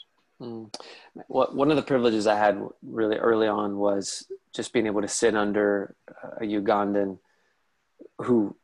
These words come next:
and I wrote this in the book, he's probably the wisest man I've ever met. Um, I, just a joy to get to be fathered,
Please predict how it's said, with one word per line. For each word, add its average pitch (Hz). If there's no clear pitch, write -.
and 104
I 110
wrote 117
this 113
in 107
the 101
book, 104
he's -
probably 104
the 101
wisest 98
man 101
I've 98
ever 98
met. 98
Um, 95
I, -
just -
a 101
joy 104
to 104
get -
to 101
be 104
fathered, 101